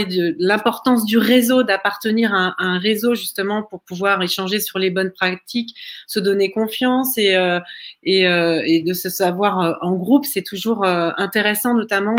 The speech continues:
pour, euh, euh, bah, avoir des conseils. Euh, un autre objectif, euh, bon, bah, c'est aussi de, de, de,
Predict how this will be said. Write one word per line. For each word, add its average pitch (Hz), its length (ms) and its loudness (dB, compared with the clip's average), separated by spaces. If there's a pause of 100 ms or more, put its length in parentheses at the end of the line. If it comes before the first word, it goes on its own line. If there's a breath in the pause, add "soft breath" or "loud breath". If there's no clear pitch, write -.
(140)
pour, 190 220 -2
euh, 175 260 0 (440 loud breath)
euh, 175 40 -2
bah, 170 160 0
avoir 175 220 0
des 175 140 -2
conseils. 208 540 0 (600 loud breath)
Euh, 190 760 2
un 233 280 4
autre 277 580 0
objectif, 220 920 0 (160)
euh, 180 960 0
bon, 175 160 -6
bah, 170 120 -2
c'est 190 220 -2
aussi 226 400 0
de, 190 340 2
de, 175 240 -4
de, 170 260 -6